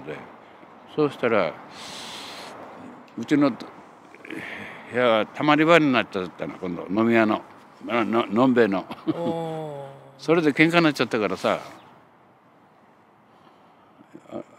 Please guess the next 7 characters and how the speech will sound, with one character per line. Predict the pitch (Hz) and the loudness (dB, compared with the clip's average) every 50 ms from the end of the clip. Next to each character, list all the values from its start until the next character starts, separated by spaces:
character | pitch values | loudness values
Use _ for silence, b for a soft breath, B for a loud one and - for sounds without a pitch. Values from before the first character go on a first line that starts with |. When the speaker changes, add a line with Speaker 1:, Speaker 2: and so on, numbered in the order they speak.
| - - - - - - - - - _ _ _ _ _ _ _ _ _ _ _ _ _ _ _ _ _ _ _ _ - - | -20 -20 -20 -20 -20 -20 -20 -20 -20 _ _ _ _ _ _ _ _ _ _ _ _ _ _ _ _ _ _ _ _ -16 -10
Speaker 1:
ダ | - - 110 110 123 | -8 -2 0 2 2
メ | 127 127 127 | 2 4 4
だ、 | 131 131 117 - - - - - | 4 4 4 2 -2 -10 -12 -4
あ | 117 117 | -2 0
の、 | 113 117 113 117 104 - - - - - - - - - - - - - - - - - - - - - - - - - - - - | 2 2 2 0 0 -4 -8 -12 -14 -16 -16 -16 -18 -20 -20 -20 -20 -20 -20 -20 -20 -20 -20 -20 -20 -20 -20 -20 -18 -18 -18 -18 -12
こ-、 | - 131 | -12 -2
寿 | 117 135 127 113 127 127 135 | 0 0 0 2 2 0 0